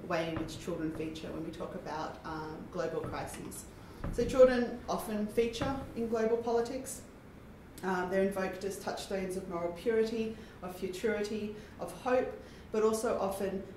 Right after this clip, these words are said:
as the damaged, violated victims whose treatment demonstrates the amorality of a particular group or government. Which children are seen, where they appear, and when they are mourned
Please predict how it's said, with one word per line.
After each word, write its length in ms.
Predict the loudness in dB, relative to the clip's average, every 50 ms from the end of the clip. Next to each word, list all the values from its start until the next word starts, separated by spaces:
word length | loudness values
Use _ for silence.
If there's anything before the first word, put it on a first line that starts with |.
| -6
as 160 | -4 -2 -2 0
the 80 | 0
damaged, 420 | 2 2 4 4 4 4 4 2 0
violated 480 | -2 0 0 2 0 0 -2 -2 -4 -6 -4
victims 540 | -4 -4 -4 -4 -4 -6 -6 -6 -6 -6 -4
whose 200 | -2 -2 -2 -2
treatment 340 | 0 0 2 2 0 0
demonstrates 560 | -2 -2 -2 -2 -4 -4 -4 -2 -2 -4 -4 -6
the 120 | -6 -4
amorality 680 | -2 -2 0 0 0 0 0 0 -2 -2 -4 -4 -4 -4
of 60 | -4
a 40 | -4
particular 540 | -6 -8 -8 -8 -8 -8 -8 -6 -4 -4 -4
group 300 | -2 -2 -2 -2 -2 -4 -6
or 60 | -8 -8
government. 500 | -8 -8 -8 -6 -8 -8 -8 -10 -10 -12 -12 -14 -16 -16 -16 -16 -16 -16 -16 -16 -16 -10 2 4
Which 260 | 4 4 4 4 2
children 240 | 2 2 4 2 2
are 60 | 0
seen, 460 | 0 0 2 2 4 4 4 4 2
where 180 | 2 2 2 2
they 180 | 2 2 0
appear, 480 | 0 -2 -2 0 0 2 2 2 0 0 -2
and 140 | -4 -2
when 180 | -2 0 0 2
they 140 | 2 2 0
are 120 | 0 0
mourned 420 | 0 0 2 2 2 2 2 0